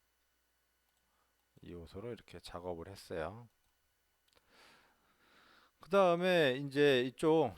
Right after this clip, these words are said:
직선 부분이 있죠. 직선 부분. 그럼 두 점선을 이용을 하셔가지고 여기서 밑으로 십오가 나와 있어요.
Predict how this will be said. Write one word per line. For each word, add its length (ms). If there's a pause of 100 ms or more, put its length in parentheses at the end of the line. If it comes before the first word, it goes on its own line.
직선 500
부분이 500
있죠. 180
직선 400
부분. 560
그럼 160
두 160
점선을 500
이용을 320
하셔가지고 1000 (460)
여기서 480
밑으로 440
십오가 460
나와 300
있어요. 800